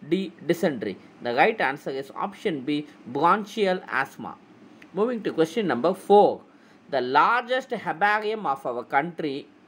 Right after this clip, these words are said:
is at. The largest herbarium of our country is at.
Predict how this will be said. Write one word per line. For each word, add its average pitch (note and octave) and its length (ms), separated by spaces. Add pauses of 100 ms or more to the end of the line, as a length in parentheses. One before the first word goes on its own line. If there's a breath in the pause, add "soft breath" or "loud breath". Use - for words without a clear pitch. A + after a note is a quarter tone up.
(160)
is D3 260
at. D3 320 (420 soft breath)
The C3 100
largest G3+ 600
herbarium F3 720
of B2+ 200
our A2+ 180
country D#3 640
is B2+ 320
at. B2+ 300